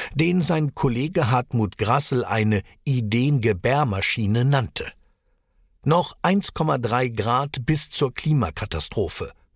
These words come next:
meldete die taz nach der Vorstellung des Gutachtens im März neunzehnhundertfünfundneunzig, das Zwei Grad als Leitplanke der internationalen Klimapolitik anmahnte.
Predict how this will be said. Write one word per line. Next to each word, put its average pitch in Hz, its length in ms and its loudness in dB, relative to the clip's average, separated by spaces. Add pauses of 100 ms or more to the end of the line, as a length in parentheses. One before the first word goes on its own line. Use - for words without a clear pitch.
(220)
meldete 127 500 2
die 117 200 -2
taz - 440 0
nach 127 220 -2
der 117 180 2
Vorstellung 117 600 0
des 101 200 0
Gutachtens 120 720 -2
im 101 140 0
März 117 320 0
neunzehnhundertfünfundneunzig, 107 1500 0 (420)
das - 380 0
Zwei 131 320 2
Grad 113 400 -2
als 110 240 0 (220)
Leitplanke 120 840 0
der 104 200 -2
internationalen 107 880 0
Klimapolitik 113 1080 -2
anmahnte. - 640 -2